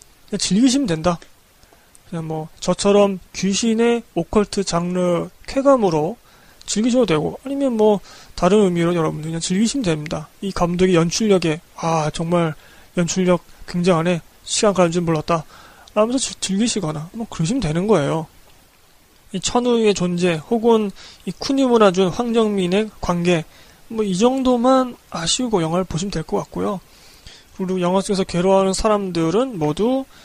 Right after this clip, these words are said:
귀신의 장난이다. 귀신이 들어갔거나 뭐 그런 거다. 왜 흔히 우리가 알기로는 귀신이 그 몸속에 들어가면 뭐 눈알이 뒤집어진다거나 뭐 그런 식으로 이제 묘사되는 걸로 알잖아요.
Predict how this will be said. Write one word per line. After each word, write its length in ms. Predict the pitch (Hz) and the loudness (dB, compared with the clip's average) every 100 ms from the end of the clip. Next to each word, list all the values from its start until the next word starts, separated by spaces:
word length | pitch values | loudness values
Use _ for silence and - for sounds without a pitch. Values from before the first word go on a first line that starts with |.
| - - | -20 -14
귀신의 360 | - 170 196 190 | -6 -2 0 -2
장난이다. 760 | 160 170 202 160 147 160 185 - - | -2 -2 -2 -2 -6 -8 -12 -14 -16
귀신이 300 | - 156 185 | -10 -4 -4
들어갔거나 600 | - 185 170 - 170 170 - - - - - | 0 0 0 -2 -2 -2 -6 -18 -20 -20 -14
뭐 300 | 156 165 - | -12 -12 -14
그런 200 | - 185 | -8 -6
거다. 320 | 151 165 156 - | -4 -6 -10 -6
왜 100 | 185 | -2
흔히 380 | 190 269 262 254 | -2 0 0 2
우리가 300 | 190 170 190 | 2 2 2
알기로는 400 | 156 160 156 151 - - - - - | 0 -2 -8 -10 -16 -20 -20 -20 -20
귀신이 340 | - 165 220 226 | -6 -2 2 2
그 120 | - | 2
몸속에 320 | 190 185 208 | 2 2 0
들어가면 460 | 190 180 165 160 156 | 0 2 0 0 -6
뭐 120 | 156 165 | -8 -4
눈알이 500 | 185 196 180 165 151 _ - | 0 2 2 -2 -6 _ -6
뒤집어진다거나 1080 | 170 190 185 175 175 180 180 165 151 208 - - - - - | -2 2 0 0 0 2 2 0 -4 -6 -10 -20 -20 -20 -14
뭐 100 | 170 | -10
그런 220 | - 202 | 0 2
식으로 280 | 202 233 220 | 4 4 4
이제 140 | 202 | 4
묘사되는 440 | 165 160 175 165 156 | 2 2 2 2 2
걸로 160 | 156 147 | 0 0
알잖아요. 520 | - 151 190 190 | -2 -4 -4 -4